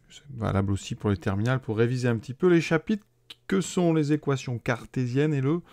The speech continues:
produit scalaire. Donc c'est tiré d'un sujet, c'est un sujet de, des épreuves communes, hein.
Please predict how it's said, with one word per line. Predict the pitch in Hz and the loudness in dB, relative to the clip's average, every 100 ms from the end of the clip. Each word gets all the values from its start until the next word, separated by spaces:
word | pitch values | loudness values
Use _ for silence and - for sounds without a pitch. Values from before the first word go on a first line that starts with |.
| - - - | -20 -20 -2
produit | 147 151 190 | 2 2 0
scalaire. | - - - 160 123 101 | -4 -4 2 4 4 0
Donc | 104 | -2
c'est | - 120 | -4 -4
tiré | - 139 135 | 0 4 4
d'un | 123 | 2
sujet, | 110 120 113 117 104 98 | -2 -6 -2 -2 -2 -4
c'est | - 170 120 | -2 -2 0
un | 107 | -4
sujet | - 107 117 | -6 -4 -4
de, | 107 - - - - | -6 -14 -20 -16 -8
des | 107 | -8
épreuves | - 110 104 - | -4 -4 -4 -2
communes, | 127 101 107 143 | 0 2 2 2
hein. | 120 139 | 0 -2